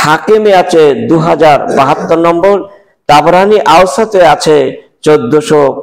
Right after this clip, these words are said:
পঞ্চান্ন নম্বর। এটাকে দেওয়া আছে এই দোয়াটা যেটা বললাম last, অর্থাৎ আশহাদু আল্লা, সুবহানাকা আল্লাহুম্মা বিহামদিকা, আশহাদু আল্লা ইলাহা ইল্লা আনতা আস্তাগফিরুকা ওয়া আতুবু ইলাইক।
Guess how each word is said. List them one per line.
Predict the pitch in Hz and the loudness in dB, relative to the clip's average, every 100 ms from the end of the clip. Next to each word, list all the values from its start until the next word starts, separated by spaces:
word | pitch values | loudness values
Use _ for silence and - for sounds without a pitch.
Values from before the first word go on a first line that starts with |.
| - | -6
পঞ্চান্ন | 147 156 147 185 175 | -2 -2 0 0 2
নম্বর। | 151 127 117 110 90 - _ _ _ _ _ _ _ _ _ _ - | 0 -2 -2 -2 -4 -10 _ _ _ _ _ _ _ _ _ _ 0
এটাকে | 156 196 220 220 214 | 2 4 2 2 2
দেওয়া | 190 185 185 | 4 4 4
আছে | 185 220 269 508 - _ _ _ _ _ _ | 2 -2 -2 -4 -12 _ _ _ _ _ _
এই | 196 247 277 240 | -2 0 0 -2
দোয়াটা | 196 196 190 160 185 | 0 0 0 -2 -4
যেটা | 160 160 160 | -4 -2 -2
বললাম | 139 135 131 139 196 240 135 139 | -2 -2 0 0 -2 -4 -6 -2
last, | 131 131 - - _ _ _ _ - | -2 -2 -8 -18 _ _ _ _ -6
অর্থাৎ | 139 147 139 - 135 | -4 0 0 0 -6
আশহাদু | 135 131 139 123 123 | -6 -6 -4 0 0
আল্লা, | 120 123 120 - - - _ _ _ - | 0 -2 -2 -4 -12 -20 _ _ _ -6
সুবহানাকা | 139 147 156 143 139 127 | -4 -2 -2 -2 -2 -2
আল্লাহুম্মা | 131 143 131 127 123 | 0 0 0 -2 -2
বিহামদিকা, | 110 120 165 180 180 190 196 - _ - | -2 -4 -4 -2 -2 -2 -8 -10 _ -8
আশহাদু | 143 143 139 135 | -6 -4 -2 0
আল্লা | 131 131 131 | 0 0 0
ইলাহা | 131 127 120 | -2 -2 -2
ইল্লা | 131 123 | -2 -4
আনতা | 120 127 | -2 -4
আস্তাগফিরুকা | 127 - 143 107 123 120 123 | -6 -6 -6 -2 -4 0 0
ওয়া | 117 | 0
আতুবু | 113 135 120 117 | -2 0 2 2
ইলাইক। | 110 117 110 | 2 0 0